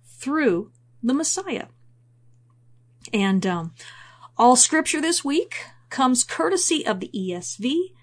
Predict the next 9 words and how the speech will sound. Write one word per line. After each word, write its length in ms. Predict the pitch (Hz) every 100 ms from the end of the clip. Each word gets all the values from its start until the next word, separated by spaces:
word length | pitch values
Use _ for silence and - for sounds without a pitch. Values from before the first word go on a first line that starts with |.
| _ - -
the 120 | - -
English 380 | 226 233 226
Standard 420 | - 233 214 214 202
Version. 300 | 220 240 254
I 80 | 247
always 360 | 285 403 392 -
feel 220 | 320 339
like 220 | 320 294
I'm 640 | 262 247 214 196 180 175